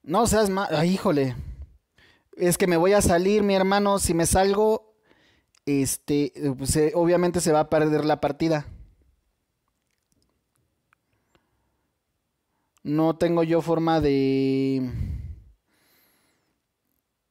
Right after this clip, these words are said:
de como partir la pantalla y entrarme. No importa, pero pues aquí ya tengo a dos personas, a Fran, a Turlex.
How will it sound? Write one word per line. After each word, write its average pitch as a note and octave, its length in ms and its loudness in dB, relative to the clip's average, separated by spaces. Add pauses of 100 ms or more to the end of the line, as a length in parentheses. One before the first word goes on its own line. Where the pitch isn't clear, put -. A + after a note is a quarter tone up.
(320)
de D3 240 -4
como D3 240 -2
partir D#3 360 -2
la F#3 140 2
pantalla G3 760 2
y D3 440 -2
entrarme. C#3+ 1160 -2 (380)
No D#3+ 140 -2
importa, D#3+ 480 -2
pero D3 200 -2
pues D3 180 -8
aquí E3 220 -2
ya A#3+ 120 0
tengo B3 220 0
a A#3+ 40 0
dos B3 160 -2
personas, A#3+ 580 -2
a D#3 60 -2
Fran, A3 580 0
a E3 80 -6
Turlex. G#3 840 -4